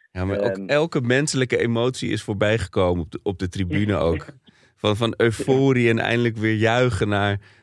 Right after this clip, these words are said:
Speaker 1: naar billen knijpen, naar opluchting, naar frustratie. Het is, het was
Speaker 2: Ja.
Speaker 1: echt, eh, ja, en het was heel verfrissend om eindelijk weer eens tegen een team te spelen dat ook niet kan verdedigen.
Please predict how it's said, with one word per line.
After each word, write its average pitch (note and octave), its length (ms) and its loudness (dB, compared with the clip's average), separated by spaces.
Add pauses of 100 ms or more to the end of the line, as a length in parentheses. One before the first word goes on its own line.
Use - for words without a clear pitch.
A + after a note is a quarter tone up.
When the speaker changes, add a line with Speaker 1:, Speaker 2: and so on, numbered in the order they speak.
Speaker 1:
naar G2 240 -2
billen A#2 320 0
knijpen, G2+ 680 0
naar F#2+ 420 0
opluchting, G#2 920 -2
naar F2+ 180 0
frustratie. G#2 880 -2
Het F#2+ 140 -6
is, G2+ 120 -4
het - 220 -12
was F#2+ 180 -4
Speaker 2:
Ja. G#2 180 6
Speaker 1:
echt, G#2+ 220 -8
eh, F#2+ 80 -6 (400)
ja, - 160 -4
en A2+ 240 0 (260)
het G#2+ 140 -2
was G2+ 120 -4
heel C3+ 180 2
verfrissend A#2 480 -4
om A2 100 -2
eindelijk B2 280 -2
weer G#2+ 120 0
eens G#2 140 -4
tegen G#2+ 240 -2
een G2 120 -6
team C3 200 -2
te C3+ 100 -8
spelen A2 380 0
dat G#2 180 -4
ook F3+ 160 0
niet G3+ 140 -4
kan G2+ 200 0
verdedigen. D#2 600 -2